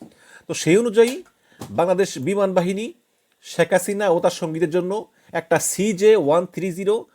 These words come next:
সামরিক ট্রান্সপোর্ট এয়ারক্রাফট প্রস্তুত করে সেটা দিল্লির উপকণ্ঠে গাজিয়াবাদের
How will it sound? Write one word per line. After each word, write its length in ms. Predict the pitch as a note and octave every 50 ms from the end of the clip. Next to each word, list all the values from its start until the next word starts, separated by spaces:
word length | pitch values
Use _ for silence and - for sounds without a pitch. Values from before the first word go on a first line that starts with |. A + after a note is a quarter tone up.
| _ _ _
সামরিক 640 | - - - - E3 D3 D#3+ F3 F#3 F#3 F#3 F3 -
ট্রান্সপোর্ট 520 | - F3 F3 E3+ E3 - - F#3+ F#3+ F#3+ -
এয়ারক্রাফট 500 | D#3+ E3 E3 D#3+ - D#3+ - E3+ E3+ -
প্রস্তুত 340 | F3 F3 - - F#3 E3+ -
করে 240 | - F3+ F#3 A3 A#3 - _ _ _ _ _ _ _ _
সেটা 400 | - - - D3+ D3 - F#3+ F#3+
দিল্লির 440 | F#3 A#2+ A2+ E3+ F3+ F#3+ F#3+ F#3 F3
উপকণ্ঠে 580 | E3+ F3 F#3 D#3+ F3+ E3+ D3+ - - A3 A3+ - _ _ _ _ _ - -
গাজিয়াবাদের 800 | D#3 E3 E3 D#3+ F3 F#3+ F#3+ F3+ E3+ D#3 E3 D#3 - D#3+ D#3